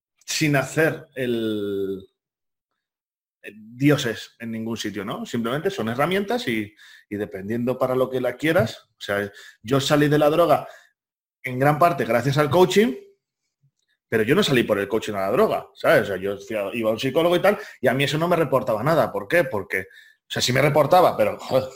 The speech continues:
jardín bueno este. Eh, sí me reportaba y me ayudó y no lo dejé, pero en realidad a mí lo que me decían era que dejara la droga. Si vas al médico porque estás muy gordo, te dicen, "Pues deja de comer, hazte esta dieta", ¿no?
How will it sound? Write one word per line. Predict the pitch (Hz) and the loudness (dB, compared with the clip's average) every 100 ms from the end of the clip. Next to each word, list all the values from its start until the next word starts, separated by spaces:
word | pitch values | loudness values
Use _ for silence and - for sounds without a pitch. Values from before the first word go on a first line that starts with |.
| - 175 147 | -6 -6 -6
jardín | 117 98 110 120 | -8 -8 -6 -4
bueno | 117 101 | -4 -4
este. | 101 - 101 - - _ _ | -10 -12 -18 -18 -20 _ _
Eh, | 123 123 120 120 - _ _ _ | 2 4 4 2 -2 _ _ _
sí | _ 143 | _ 2
me | 156 | 6
reportaba | 175 156 175 170 196 196 226 - - _ _ _ _ _ _ _ _ _ _ _ _ | 6 6 4 6 6 6 4 -2 -20 _ _ _ _ _ _ _ _ _ _ _ _
y | 156 | -2
me | 127 | 0
ayudó | 117 123 170 | 2 6 6
y | 170 | 6
no | 139 | 6
lo | 170 | 6
dejé, | 165 - 185 208 - _ _ _ | 6 4 0 0 -8 _ _ _
pero | - 131 | 0 2
en | 131 | 2
realidad | 123 123 135 143 | 2 4 2 2
a | |
mí | 156 175 | -2 -4
lo | 175 165 | -2 -2
que | 147 | -2
me | 131 | -4
decían | 123 135 139 | -2 0 0
era | 147 175 - _ | 2 0 -2 _
que | - 131 | -2 0
dejara | 120 165 170 98 | 2 2 2 2
la | 92 | -2
droga. | 104 196 123 - - _ | -2 -2 -2 -6 -20 _
Si | - | -4
vas | 113 127 143 | 0 0 2
al | 139 | 2
médico | 165 175 123 117 | 2 2 0 -2
porque | 104 - | -6 -10
estás | - 120 | -12 -6
muy | 131 143 | -2 2
gordo, | 170 185 208 214 - _ | 4 4 2 0 -14 _
te | 127 | 2
dicen, | 131 127 120 107 _ | 4 2 -2 -6 _
"Pues | - 107 | -10 0
deja | 151 156 | 0 2
de | 147 | -2
comer, | 104 107 160 | 0 -2 0
hazte | 143 160 | 0 0
esta | 147 - | -2 -2
dieta", | 104 170 107 104 | 0 0 0 0
¿no? | 160 | -2